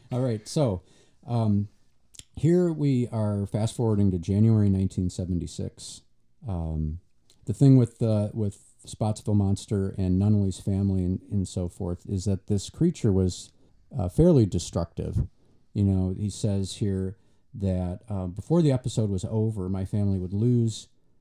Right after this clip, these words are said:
a total of over two hundred chickens, a goat, and a horse, and find the remains of eight dogs, a pig, and a goat,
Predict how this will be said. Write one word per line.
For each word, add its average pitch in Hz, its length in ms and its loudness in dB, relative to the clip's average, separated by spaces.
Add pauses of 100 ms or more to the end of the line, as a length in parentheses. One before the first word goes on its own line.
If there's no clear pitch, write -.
a 104 80 -10
total 117 340 -2
of 98 80 -2
over 92 200 -2
two 139 180 -4
hundred 107 220 0
chickens, 110 440 -2
a 95 60 -4
goat, 101 340 -4
and 117 180 0
a 104 60 -4
horse, 104 420 -6
and 95 120 -4
find 104 180 0
the 107 60 2
remains 92 360 -2
of 85 140 -10
eight 113 240 -8
dogs, 107 360 -6
a 87 40 -8
pig, 98 360 -8
and 101 120 0
a 87 60 -2
goat, 95 320 -6